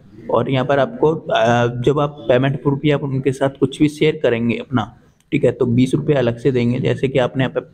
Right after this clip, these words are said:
पैसे investment करे तो बीस रुपये अलग से देंगे और या आप, आपको उन्होंने पैसे दिए तो भी आप यहाँ पर screenshot भेजते हो उनको,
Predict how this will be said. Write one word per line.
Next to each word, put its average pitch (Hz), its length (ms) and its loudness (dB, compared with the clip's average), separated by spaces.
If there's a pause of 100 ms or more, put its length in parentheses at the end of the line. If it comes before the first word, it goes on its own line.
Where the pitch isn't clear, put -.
(120)
पैसे 110 320 0
investment 117 640 -2
करे 120 160 2
तो 120 120 -4
बीस 117 240 2
रुपये - 200 0
अलग 110 180 2
से 127 120 0
देंगे 120 380 2 (440)
और 107 200 2
या 120 160 4
आप, 120 220 -6 (100)
आपको 120 320 0
उन्होंने 139 280 -2
पैसे 120 500 -2
दिए 117 360 2 (640)
तो 135 120 4
भी 147 140 0
आप 139 220 0
यहाँ 139 120 2
पर 127 440 -2
screenshot 135 520 0
भेजते 113 360 0
हो 117 120 2
उनको, 113 320 2